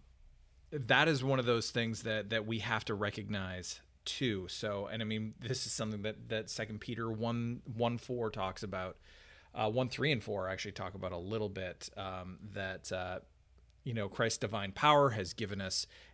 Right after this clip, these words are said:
everything required for life and godliness through the knowledge of him who has called us by his own glory and goodness. By these he has given us e-, very great and precious promises, so that through them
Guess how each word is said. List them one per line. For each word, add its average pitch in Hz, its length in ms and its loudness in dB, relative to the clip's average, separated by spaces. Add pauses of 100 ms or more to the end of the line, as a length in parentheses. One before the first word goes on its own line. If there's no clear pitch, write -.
(120)
everything 139 420 6
required 110 440 2
for 104 120 -2
life 104 380 0
and 117 160 -2
godliness 98 520 -2
through 117 200 -6
the 104 80 -2
knowledge 101 380 -2
of 95 80 -8
him 131 360 0
who 110 120 -4
has 101 120 -6
called 143 380 4
us 143 180 2
by 101 240 2
his 104 180 -4
own 98 160 -4
glory 95 320 -4
and 85 120 -10
goodness. 127 420 -2 (440)
By 110 260 0
these 123 340 0
he 127 120 2
has 110 140 0
given 107 280 -2
us 98 220 -4 (200)
e-, 120 80 4 (100)
very 131 500 4
great 110 360 -2
and 107 160 -8
precious 117 420 -2
promises, 98 540 -4
so 123 260 2
that 113 220 -2
through 160 440 0
them 95 340 -4